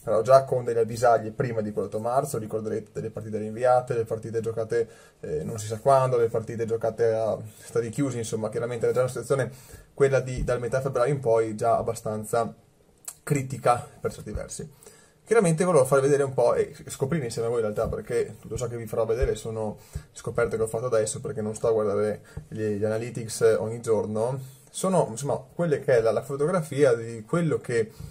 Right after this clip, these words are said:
eh, dell'impatto che ha avuto su YouTube, eh, questo covid. Per quanto riguarda chi come noi ha giocato, ha giocato, ha parlato di calcio, scusate,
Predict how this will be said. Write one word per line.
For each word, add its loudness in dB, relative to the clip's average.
eh, -2
dell'impatto 0
che 0
ha 8
avuto 2
su -2
YouTube, 0
eh, 6
questo -2
covid. -6
Per 2
quanto 6
riguarda 2
chi -4
come -4
noi -2
ha -4
giocato, -4
ha 0
giocato, -6
ha -12
parlato 0
di -10
calcio, -4
scusate, -8